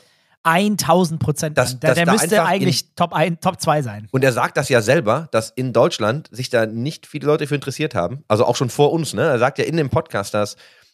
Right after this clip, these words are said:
Speaker 2: auch als Arcane durch die Decke gegangen ist und sie an die Presse eingeladen haben, so alle sind gekommen und dann aus Deutschland kommt halt irgendwie keiner,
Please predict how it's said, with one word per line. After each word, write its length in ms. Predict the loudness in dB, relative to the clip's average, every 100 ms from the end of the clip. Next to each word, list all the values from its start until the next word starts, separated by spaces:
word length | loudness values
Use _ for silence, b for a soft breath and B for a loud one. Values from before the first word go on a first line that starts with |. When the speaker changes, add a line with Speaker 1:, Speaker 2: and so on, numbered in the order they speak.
| _
Speaker 2:
auch 180 | 2 2
als 260 | 0 0
Arcane 460 | 0 0 2 0 0
durch 140 | -4
die 140 | -4 -4
Decke 220 | -4 -4
gegangen 380 | -2 -2 -2 -2
ist 300 | -2 -2 -4
und 320 | -4 -4 -10 _ _ _ _ _ _ _
sie 340 | -2 0 0 -2
an 100 | -2
die 100 | -2
Presse 360 | -2 0 0
eingeladen 540 | 0 0 0 0 0 0
haben, 260 | 0 0
so 200 | -2 -4 -2
alle 280 | 0 2 2
sind 140 | 0
gekommen 440 | -6 -2 -2 0 -4
und 120 | -4
dann 120 | -4
aus 180 | -4 0
Deutschland 440 | 0 2 -2 0
kommt 220 | -4 -4
halt 100 | -8
irgendwie 260 | -8 -10 -10
keiner, 440 | -8 -6 -6 -8